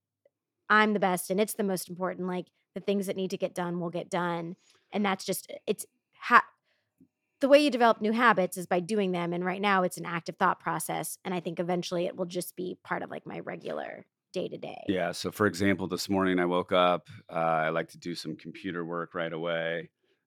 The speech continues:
Speaker 2: uh, whether that's getting, 'cause I've got some West Coast clients. So I try to reply to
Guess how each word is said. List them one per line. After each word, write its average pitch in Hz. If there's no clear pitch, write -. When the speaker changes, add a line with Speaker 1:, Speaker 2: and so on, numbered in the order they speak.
Speaker 2:
uh, 85
whether 85
that's 82
getting, 85
'cause 90
I've 85
got 82
some 78
West 87
Coast 85
clients. 87
So 85
I 78
try 87
to 82
reply 80
to 80